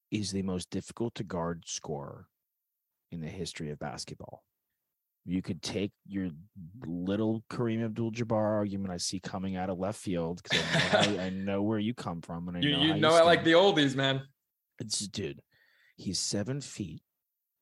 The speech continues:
Speaker 1: and there is anywhere on the basketball court, he's unguardable and undefendable, and he can bury at will. And he's great at defense, and he can handle the rock, and he's can, gets the assist numbers.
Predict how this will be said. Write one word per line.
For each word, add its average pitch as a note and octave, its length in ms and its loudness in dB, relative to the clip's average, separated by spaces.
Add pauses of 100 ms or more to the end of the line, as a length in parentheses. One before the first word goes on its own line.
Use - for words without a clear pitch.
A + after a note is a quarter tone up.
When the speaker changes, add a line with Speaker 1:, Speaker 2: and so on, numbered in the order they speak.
(200)
Speaker 1:
and G2+ 180 -6
there G2 200 -2
is - 240 -4
anywhere G2 720 -2
on G2 140 -6
the F#2+ 100 -2
basketball E2+ 680 -8
court, E2+ 300 -6 (160)
he's E2+ 280 -8 (160)
unguardable G2+ 840 -4 (520)
and A2+ 180 -10
undefendable, F#2+ 1000 -6
and G2 100 -14
he F2+ 100 -6
can F2 280 -14
bury F2+ 320 -8
at - 200 -12
will. - 300 -12 (1120)
And C3 160 0
he's G#2 140 0
great F2 180 -4
at D#2+ 100 -8
defense, F2 500 -10 (260)
and A#2 160 0
he G2 80 -4
can - 120 -12
handle E2+ 280 -8
the D#2 100 -6
rock, D#2 400 -10 (720)
and A#2+ 160 2
he's A2 160 0 (120)
can, D#2 260 -8 (460)
gets G#2 160 -4
the - 120 -8
assist - 320 -10
numbers. D2 440 -14